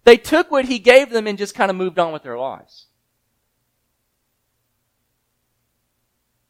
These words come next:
And so a key aspect of faithfulness is enjoying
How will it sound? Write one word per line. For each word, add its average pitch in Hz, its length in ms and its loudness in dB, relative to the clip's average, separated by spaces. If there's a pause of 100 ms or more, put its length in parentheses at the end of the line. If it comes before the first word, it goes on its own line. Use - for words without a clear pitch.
(1300)
And 131 140 -20
so 151 220 -4
a 147 40 -6
key 240 360 -16
aspect 135 640 -8
of 104 100 -20
faithfulness 110 840 -6
is 131 180 -8
enjoying 123 680 -12